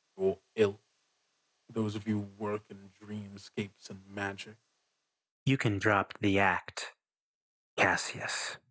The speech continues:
Speaker 2: if I may call you that.
Speaker 1: You may not. You sit here before Concertmaster Cassius Morrigan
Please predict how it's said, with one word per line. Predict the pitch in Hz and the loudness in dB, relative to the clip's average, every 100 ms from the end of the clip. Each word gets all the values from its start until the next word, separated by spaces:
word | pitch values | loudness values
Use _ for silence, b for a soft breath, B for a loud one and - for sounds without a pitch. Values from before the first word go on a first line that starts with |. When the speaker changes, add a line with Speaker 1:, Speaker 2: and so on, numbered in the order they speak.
| _ _ _ _ _ _ _ _ - | _ _ _ _ _ _ _ _ -2
Speaker 2:
if | 101 139 | 0 2
I | 104 | 2
may | 90 87 | 0 -2
call | - 104 | 0 2
you | 87 87 | 0 0
that. | 87 82 - _ _ _ _ - B B B | 0 0 -4 _ _ _ _ -4 B B B
Speaker 1:
You | 120 | -4
may | 117 117 | -6 -4
not. | 113 113 123 - _ _ _ _ _ _ _ _ | -2 -2 -6 -12 _ _ _ _ _ _ _ _
You | 139 160 | 6 6
sit | - 190 | 8 6
here | - 165 | 8 6
before | 143 139 - 131 123 | 8 6 6 6 6
Concertmaster | - 156 139 120 123 123 123 - 120 110 - | 2 0 0 0 2 2 0 -6 -8 -8 -4
Cassius | 135 - 127 117 - _ _ _ | -4 -4 -8 -10 -10 _ _ _
Morrigan | 123 131 127 113 113 107 | 8 10 8 6 -2 -4